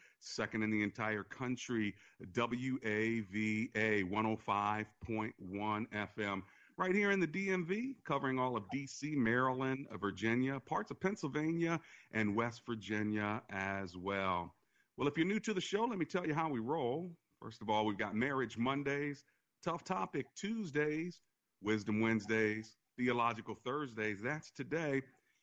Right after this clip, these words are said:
and then open phone in Fridays. Anything you want to talk to me about tomorrow is fair game.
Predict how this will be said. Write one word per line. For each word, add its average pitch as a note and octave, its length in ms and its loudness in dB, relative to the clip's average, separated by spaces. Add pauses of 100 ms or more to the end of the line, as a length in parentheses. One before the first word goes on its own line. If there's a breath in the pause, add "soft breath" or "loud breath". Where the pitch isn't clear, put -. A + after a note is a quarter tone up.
(140)
and G2+ 100 0
then G2+ 80 4
open G2+ 300 2
phone G2+ 300 0
in F#2 120 0
Fridays. F#2+ 480 0
Anything A2+ 300 -4
you A2 80 0
want G2+ 160 -2
to - 60 -18
talk G#2 240 0
to A2 60 -8
me G2+ 180 0
about F#2+ 340 -2
tomorrow G2+ 540 0
is - 200 -10
fair G2+ 220 2
game. G2 520 0